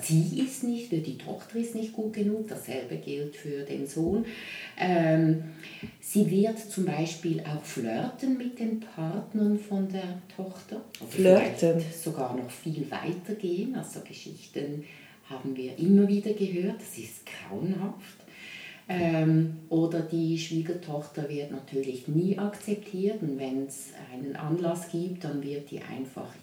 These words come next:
Speaker 1: ignoriert, mit Silent Treatment behandelt und, äh, die muss dann ganz vieles tun, damit sie dann mal eine Aufmerksamkeit erhält. Also es ist grauenhaft und die Kontrolle bleibt bestehen,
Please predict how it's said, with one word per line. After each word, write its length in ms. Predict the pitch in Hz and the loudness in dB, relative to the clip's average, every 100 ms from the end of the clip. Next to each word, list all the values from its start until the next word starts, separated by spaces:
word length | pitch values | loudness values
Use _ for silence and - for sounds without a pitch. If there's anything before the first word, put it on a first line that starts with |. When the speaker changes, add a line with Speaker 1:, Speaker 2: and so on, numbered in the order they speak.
| - | -4
Speaker 1:
ignoriert, 800 | 160 147 123 117 104 110 151 214 - - - - - - - - - - - - - 196 - | -2 -2 -4 -6 -4 -6 -4 -4 -6 -12 -20 -20 -20 -20 -20 -20 -20 -20 -20 -20 -18 -18 -8
mit 220 | 151 - | -6 -4
Silent 480 | - 120 160 233 233 | -4 -2 2 4 2
Treatment 840 | 233 214 214 - 208 208 208 208 - - - | 2 -2 -2 2 6 8 8 6 0 -14 -2
behandelt 1120 | 196 185 165 170 190 196 196 190 196 196 - | 0 2 0 2 2 4 4 4 4 2 -4
und, 580 | 160 160 156 156 151 113 | -2 0 2 2 0 -2
äh, 140 | - | -4
die 60 | 156 | 0
muss 220 | 170 - | 0 0
dann 180 | 135 131 | -6 -4
ganz 280 | 160 202 - | -2 -2 -2
vieles 360 | 180 196 208 | 0 2 0
tun, 260 | - 180 190 | -2 0 0
damit 300 | 180 165 160 | 2 -2 -4
sie 100 | - | -10
dann 220 | 143 139 | -10 -8
mal 200 | 135 131 | -8 -8
eine 240 | 127 123 127 - | -10 -10 -10 -8
Aufmerksamkeit 1000 | 151 165 160 156 - 139 139 - 131 143 - - - - | -8 -6 -6 -6 -10 -12 -12 -12 -14 -14 -16 -20 -20 -16
erhält. 540 | - 143 131 131 175 185 | -12 -10 -6 -4 -2 -4
Also 140 | 160 - | -8 -12
es 100 | - | -10
ist 220 | 156 - | -8 -10
grauenhaft 680 | - 117 120 160 160 143 - | -14 -14 -6 -4 -2 -4 -8
und 120 | 151 151 | -10 -10
die 100 | - | -8
Kontrolle 560 | 165 156 139 170 220 | -4 -4 -2 -2 -2
bleibt 360 | 202 170 175 - | -2 -6 -6 -6
bestehen, 640 | 175 - - 147 202 | -6 -6 -6 -2 -2